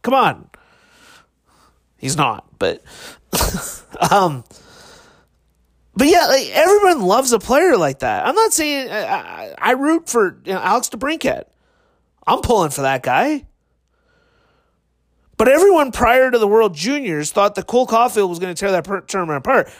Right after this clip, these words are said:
Now, again, I'm gonna say, I'm gonna point out what I said earlier,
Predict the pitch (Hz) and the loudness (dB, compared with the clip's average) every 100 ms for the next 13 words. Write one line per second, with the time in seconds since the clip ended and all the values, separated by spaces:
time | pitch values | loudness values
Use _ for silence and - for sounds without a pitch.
0 | - 165 196 277 202 196 196 _ 143 180 | -4 -2 0 2 2 -2 -6 _ -8 -4
1 | - 269 202 175 190 - _ _ _ _ | 0 2 2 0 -2 -8 _ _ _ _
2 | _ _ _ - 143 160 165 - 208 233 | _ _ _ -14 -4 -4 -4 -2 2 2
3 | 247 185 160 185 214 254 170 131 123 | 2 0 0 0 2 4 2 -2 -6